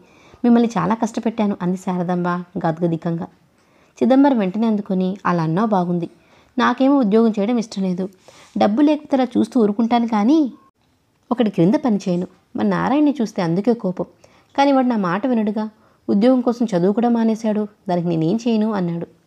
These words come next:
ఈసారి శారదాంబ, "మీరు చాలా తెలివిగలవారు, ఏమి చేసినా బాగా ఆలోచించేస్తారు," అంది. కానీ చిదంబరం విచారంగా, "ఎంత తెలివిగలవాడినైతే ఏం లాభం? అంతా నన్ను మోసం చేయాలని చూస్తుంటారు. ఆ రైతు అలా మోసం చేశాడా?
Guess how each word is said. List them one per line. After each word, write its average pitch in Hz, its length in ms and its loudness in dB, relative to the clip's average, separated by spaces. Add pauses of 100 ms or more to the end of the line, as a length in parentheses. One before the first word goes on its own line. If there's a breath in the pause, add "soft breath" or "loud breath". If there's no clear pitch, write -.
(160)
ఈసారి 185 260 -4
శారదాంబ, 185 500 -4 (640 soft breath)
"మీరు 208 200 2
చాలా 190 60 2
తెలివిగలవారు, 185 760 -2 (420 soft breath)
ఏమి 247 280 4
చేసినా 254 240 2
బాగా 226 260 0
ఆలోచించేస్తారు," 208 800 -2
అంది. 180 260 -4 (840 soft breath)
కానీ 262 120 4
చిదంబరం 247 500 2
విచారంగా, 190 560 -4 (840)
"ఎంత 208 300 4
తెలివిగలవాడినైతే 226 840 2
ఏం 190 320 2
లాభం? 208 400 2 (240)
అంతా 185 240 0
నన్ను 247 200 4
మోసం 165 280 0
చేయాలని 233 320 2
చూస్తుంటారు. 220 640 0 (520 loud breath)
ఆ 208 100 2
రైతు 285 240 2
అలా 262 100 4
మోసం 233 360 2
చేశాడా? 254 380 2